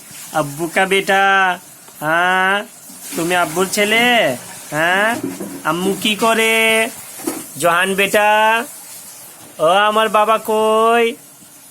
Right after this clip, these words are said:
আমার বাবা কই রে? আমার ছেলে কি করে? হ্যাঁ? ঘুরতে যাবা, বেড়াইতে যাবা তুমি আব্বুর লগে?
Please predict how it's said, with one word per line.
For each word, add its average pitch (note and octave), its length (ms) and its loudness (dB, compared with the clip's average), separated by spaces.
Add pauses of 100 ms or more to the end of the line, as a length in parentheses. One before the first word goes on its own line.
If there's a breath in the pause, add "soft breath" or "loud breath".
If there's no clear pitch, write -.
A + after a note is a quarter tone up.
আমার F3+ 260 0
বাবা G3+ 280 2
কই G#3+ 300 -4
রে? A3 220 -2 (920)
আমার E3+ 220 0
ছেলে G3+ 320 0
কি A3 240 -4
করে? A3+ 400 2 (840)
হ্যাঁ? F#3+ 480 0 (640)
ঘুরতে D#3+ 380 -2
যাবা, G#3 280 2
বেড়াইতে F#3+ 440 0
যাবা A3 260 2
তুমি G#3 280 -2
আব্বুর F#3 260 -2
লগে? G3+ 340 0